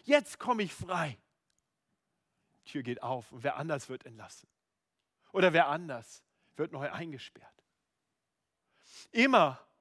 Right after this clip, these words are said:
und immer und immer wieder wird diese neu geweckte Hoffnung enttäuscht. Und am Ende von Kapitel vierzig erfahren wir den Grund dafür. Aber der oberste Schenk,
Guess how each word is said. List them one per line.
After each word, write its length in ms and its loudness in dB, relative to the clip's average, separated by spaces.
und 160 -4
immer 440 -2
und 140 2
immer 340 4
wieder 460 2
wird 140 -8
diese 160 -4
neu 460 4
geweckte 460 -2
Hoffnung 380 -8
enttäuscht. 560 -18
Und 100 -8
am 80 -6
Ende 180 -2
von 120 -6
Kapitel 280 -6
vierzig 280 -8
erfahren 260 -2
wir 60 -4
den 120 -6
Grund 220 -10
dafür. 300 -18
Aber 80 -16
der 100 -6
oberste 320 2
Schenk, 480 2